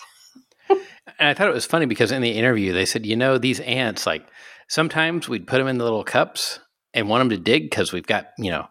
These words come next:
Speaker 2: <laughs> we're, we're sitting at this big, expensive machine.
Speaker 1: Yeah.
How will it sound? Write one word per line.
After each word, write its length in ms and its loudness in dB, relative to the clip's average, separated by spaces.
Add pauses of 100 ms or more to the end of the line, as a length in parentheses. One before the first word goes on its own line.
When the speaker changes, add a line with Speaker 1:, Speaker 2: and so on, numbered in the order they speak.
(140)
Speaker 2:
<laughs> 640 -16
we're, 120 2
we're 100 -2
sitting 260 4
at 100 -4
this 120 -4
big, 220 0
expensive 560 0
machine. 440 0 (140)
Speaker 1:
Yeah. 240 -2